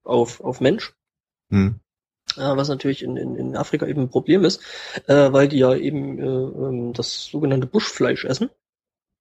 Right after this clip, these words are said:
Speaker 2: Ja,
Speaker 1: Also
Speaker 2: das
Speaker 1: quasi
Speaker 2: hab ich
Speaker 1: dort, dort,
Speaker 2: mitbekommen,
Speaker 1: dort,
Speaker 2: ja.
Speaker 1: äh, Wildtiere und es da wohl, äh, eben
Speaker 2: Gut, aber,
Speaker 1: zur
Speaker 2: aber das, das klingt ja auch so, als ob würde Händeschütteln nicht reichen.
Speaker 1: N-, nee, ähm, und, ähm, es muss wohl schon,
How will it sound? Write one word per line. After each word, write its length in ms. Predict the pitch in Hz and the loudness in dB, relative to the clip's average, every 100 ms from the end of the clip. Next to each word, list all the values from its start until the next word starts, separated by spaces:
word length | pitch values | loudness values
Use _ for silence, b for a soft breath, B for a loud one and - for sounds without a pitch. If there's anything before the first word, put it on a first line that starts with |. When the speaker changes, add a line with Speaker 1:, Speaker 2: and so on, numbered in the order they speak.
| _ _ - | _ _ 2
Speaker 2:
Ja, 140 | 104 | 2
Speaker 1:
Also 200 | 107 120 | 4 -2
Speaker 2:
das 120 | - 131 | 0 4
Speaker 1:
quasi 180 | 131 | 4
Speaker 2:
hab 120 | 131 - | 4 2
ich 100 | - | 2
Speaker 1:
dort, 80 | 139 | -4
dort, 80 | |
Speaker 2:
mitbekommen, 440 | - - 80 82 80 | 0 2 2 2 -2
Speaker 1:
dort, 20 | |
Speaker 2:
ja. 320 | 113 - 127 | -6 -4 -4
Speaker 1:
äh, 60 | 135 | 2
Wildtiere 420 | 156 - 175 156 | 2 4 2 4
und 480 | 139 143 135 131 - | 0 0 -4 -6 -6
es 200 | 127 - | -6 -2
da 140 | 127 | 0
wohl, 840 | 139 135 131 127 120 120 120 120 123 B B B B B B B _ | 0 2 2 0 0 2 2 0 -4 B B B B B B B _
äh, 40 | |
eben 200 | 123 135 | 0 2
Speaker 2:
Gut, 140 | 123 113 | 2 4
aber, 120 | 123 | 4
Speaker 1:
zur 140 | 120 | 4
Speaker 2:
aber 100 | 104 | 4
das, 240 | 104 123 - | 4 0 2
das 180 | 117 - | 0 2
klingt 200 | 135 143 | 2 4
ja 60 | |
auch 80 | 120 | 4
so, 160 | 135 131 | 4 4
als 140 | 113 | 4
ob 120 | 110 - | 0 0
würde 140 | - | 2
Händeschütteln 520 | 101 117 127 - 113 101 | 4 4 2 0 0 0
nicht 180 | - 76 | 0 -2
reichen. 340 | 90 - 80 B B B - | -2 -4 -10 B B B -8
Speaker 1:
N-, 500 | 131 156 135 147 143 | -2 0 0 -2 4
nee, 160 | 151 | 6
ähm, 560 | 143 127 135 139 135 127 | 4 2 2 2 2 2
und, 240 | 143 147 117 | 0 0 -2
ähm, 640 | 139 143 139 139 143 143 | -2 -2 -4 -8 -10 -4
es 220 | 127 - 151 | -4 -2 2
muss 340 | 147 165 - | 4 4 4
wohl 240 | 160 160 | 6 6
schon, 520 | 151 - 147 151 143 | 4 2 4 4 0